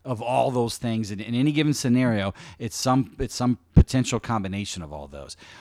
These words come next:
So then within that, because it's such a broad camp, then everyone can vary. So for example, if you're down around the thirties or forties, you would say there's less of the divine hard active determinism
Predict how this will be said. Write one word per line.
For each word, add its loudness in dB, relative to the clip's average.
So -4
then 2
within 2
that, 0
because 0
it's -6
such -2
a -8
broad 2
camp, 0
then -4
everyone -2
can -8
vary. -6
So -4
for -6
example, 0
if -8
you're 0
down 0
around 0
the -2
thirties -2
or -10
forties, 0
you 2
would 2
say 2
there's -4
less 0
of -4
the -4
divine -6
hard -4
active -2
determinism 0